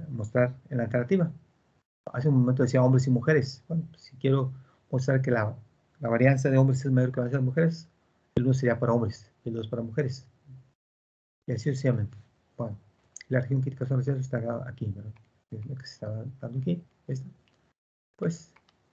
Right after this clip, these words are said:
desde este valor hasta más infinito, la región de rechazo, y de cero hasta este valor, o menor que este valor, es la región de no rechazo. Un ejemplito acá, esto que es muy simple.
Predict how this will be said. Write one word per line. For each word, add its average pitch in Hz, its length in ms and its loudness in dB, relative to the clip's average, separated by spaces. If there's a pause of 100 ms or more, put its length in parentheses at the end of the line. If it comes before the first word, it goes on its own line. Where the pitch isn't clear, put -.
(800)
desde 127 180 0
este 131 180 2
valor 127 220 6
hasta 131 140 2
más 127 200 -2
infinito, 165 560 0
la 127 100 0
región 127 200 2
de 131 40 4
rechazo, 170 540 0
y 135 80 -6
de 117 160 -6
cero 135 360 0
hasta 110 540 -6 (480)
este 127 260 -6
valor, 135 300 2
o 156 60 -8
menor 120 180 -4
que 131 60 -10
este - 120 -4
valor, 165 180 0 (120)
es 123 320 -6
la 135 60 -4
región 131 240 0
de 123 60 2
no 131 140 10
rechazo. 131 440 4 (1200)
Un 143 80 0
ejemplito 131 480 -2
acá, 123 260 0
esto 131 180 0
que 135 100 -4
es 135 60 0
muy 131 100 2
simple. 135 380 -2